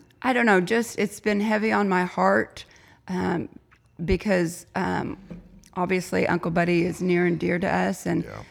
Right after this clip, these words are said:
Speaker 1: it, it's sad that he is, he doesn't know how to make this better. And so just really,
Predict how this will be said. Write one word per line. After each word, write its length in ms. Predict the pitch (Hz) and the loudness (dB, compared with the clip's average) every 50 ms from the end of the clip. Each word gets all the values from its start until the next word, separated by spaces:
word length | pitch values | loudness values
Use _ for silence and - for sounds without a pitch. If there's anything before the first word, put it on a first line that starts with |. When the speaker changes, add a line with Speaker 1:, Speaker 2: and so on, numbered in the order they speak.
| - - _ | -20 -12 _
Speaker 1:
it, 240 | - 175 - - - - | -2 -2 -2 -2 -6 -4
it's 220 | - 175 165 - | -2 -2 -2 -4
sad 540 | - - - 202 180 175 175 185 185 175 175 | -10 -4 2 4 6 6 6 6 4 2 0
that 240 | - 170 156 - - | 0 0 0 0 -4
he 480 | 170 - - - 196 190 190 190 180 165 | -10 -10 -6 -2 -2 0 2 2 0 0
is, 480 | 170 175 175 170 165 156 - - - - - - _ _ _ _ _ _ _ | 0 -2 -2 -4 -6 -8 -12 -16 -18 -20 -20 -20 _ _ _ _ _ _ _
he 120 | - 214 | -6 -4
doesn't 360 | 185 170 190 196 190 202 180 | -2 0 0 0 0 0 0
know 160 | 190 185 175 196 | 0 2 2 2
how 160 | 202 196 170 | 2 0 0
to 80 | 175 | 2
make 240 | 165 165 165 170 - | 2 2 0 0 -2
this 180 | - 175 165 - | -4 -6 -6 -6
better. 580 | - 151 190 180 165 170 185 196 214 226 233 - - _ _ - - _ _ _ _ - | -4 -2 0 0 0 2 0 0 0 -2 -4 -8 -14 _ _ -20 -20 _ _ _ _ -6
And 180 | - 180 175 170 | -4 -2 -2 -2
so 380 | - - 196 175 175 170 170 | -4 -2 -2 0 0 0 0
just 460 | 165 156 - 190 190 180 180 - - 180 | -2 -2 -2 -2 -2 -4 -4 -8 -6 -2
really, 580 | 190 185 180 175 180 175 175 175 170 - - | -2 0 0 0 0 2 2 2 0 -2 -8